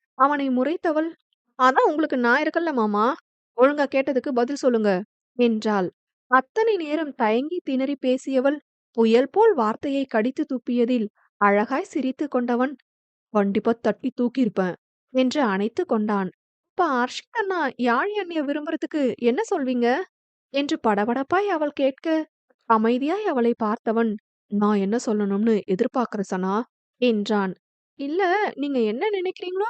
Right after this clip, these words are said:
அத சொல்லுங்க" என்று அவள் கூற, "யாழிக்கும் விருப்பம் இருந்தா எனக்கு என்ன ஆட்சேபனை?" என்று கேட்டவனும் அறிவான் யாழினிக்கு அர்ஷித் மேலுள்ள பிடித்தத்தை.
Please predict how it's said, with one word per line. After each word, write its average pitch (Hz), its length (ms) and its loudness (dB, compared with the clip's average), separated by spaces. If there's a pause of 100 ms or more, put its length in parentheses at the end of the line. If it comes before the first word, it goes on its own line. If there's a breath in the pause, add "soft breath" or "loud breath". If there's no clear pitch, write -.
அத 370 140 -2
சொல்லுங்க" 285 600 -2 (520)
என்று 294 280 0
அவள் 330 220 0
கூற, 302 440 -4 (360)
"யாழிக்கும் 214 600 2
விருப்பம் 214 320 0
இருந்தா 202 380 0 (240)
எனக்கு 208 340 0
என்ன 233 140 2
ஆட்சேபனை?" 196 540 -2 (440)
என்று 277 380 -2
கேட்டவனும் 247 580 2
அறிவான் 226 400 0 (280)
யாழினிக்கு 247 720 2
அர்ஷித் 226 420 -2
மேலுள்ள 220 420 2
பிடித்தத்தை. 226 680 -2